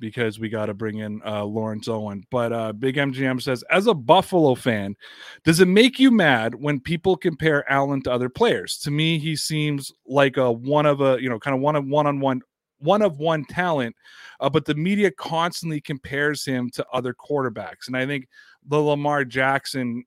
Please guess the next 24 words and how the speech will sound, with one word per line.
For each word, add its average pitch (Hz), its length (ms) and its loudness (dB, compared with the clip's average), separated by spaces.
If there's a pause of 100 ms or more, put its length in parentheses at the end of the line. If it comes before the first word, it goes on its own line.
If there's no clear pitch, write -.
(140)
and 113 560 -4 (460)
Allen 131 280 0
comparison 117 640 -6
all 131 260 -2
the 120 80 -6
time, 113 400 -6
which 104 300 -12
drives, 123 320 -4
I 120 160 -2
hate 135 220 -4
that 117 120 -2
argument. 107 560 -8
But 120 160 -4
when 131 140 -4
you 175 140 -2
hear 156 180 0
these 156 160 -2
comparisons, 135 580 -4
these 117 180 -10
arguments, 123 720 0 (640)
what 123 540 2
is 147 160 2
your 139 120 2
thought 120 440 -2